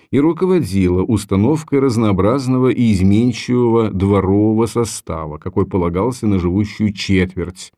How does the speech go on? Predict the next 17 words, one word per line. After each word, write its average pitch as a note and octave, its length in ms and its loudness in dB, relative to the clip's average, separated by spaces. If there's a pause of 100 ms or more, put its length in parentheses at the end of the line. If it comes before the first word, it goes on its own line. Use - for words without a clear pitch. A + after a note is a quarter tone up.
(100)
в G2 100 0
разных F#2+ 380 0
уездах. E2+ 400 -4 (920)
Нетрудно, F#3+ 580 2
однако, E3+ 380 0
предположить, B2+ 1000 0
что A2+ 240 -2
обложение, G#2+ 1040 0 (460)
построенное D3 840 2
на B2 140 2
двух C3+ 280 0
различных A#2 720 -2
основах, F2 720 -2
поземельной G2+ 760 2
и F#2+ 200 0
подворной, F#2 840 -2 (340)
путало F2+ 680 0